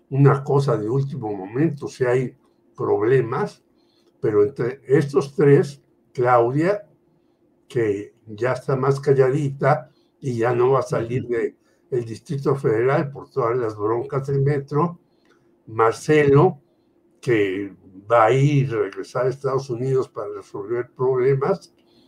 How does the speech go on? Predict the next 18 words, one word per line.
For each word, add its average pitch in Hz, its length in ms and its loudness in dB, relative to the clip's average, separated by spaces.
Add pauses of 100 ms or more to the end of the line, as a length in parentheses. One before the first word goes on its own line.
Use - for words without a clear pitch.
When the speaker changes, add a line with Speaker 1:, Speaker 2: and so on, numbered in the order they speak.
(140)
Speaker 1:
Monreal, 120 600 4
Speaker 2:
Ujú. 277 100 -4 (580)
Speaker 1:
y 117 140 -2
ahora, 131 580 6 (600)
pues, 120 300 -8 (220)
nadie 156 640 0
ve 254 340 4
quién 220 280 -8
puede 196 180 0
encabezar 170 580 -6
la 175 100 -2
oposición. 208 720 0 (500)
No 139 360 8
lo 226 160 6
digo 127 340 4
yo, 196 480 4 (360)
lo 123 220 0
dicen 214 540 -2